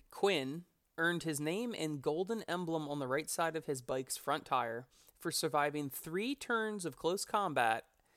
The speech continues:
as a Chaos Lord, Chaos Spawn, Possessed,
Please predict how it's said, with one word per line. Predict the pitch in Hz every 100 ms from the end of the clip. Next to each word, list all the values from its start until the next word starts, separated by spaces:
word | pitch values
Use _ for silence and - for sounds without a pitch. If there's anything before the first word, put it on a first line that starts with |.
| - -
as | 143 147
a | 135
Chaos | - 160 175 196 -
Lord, | 202 214 233 - _ _
Chaos | - 156 185 -
Spawn, | - 151 127 131 175 - _ _
Possessed, | 160 143 165 180 143 -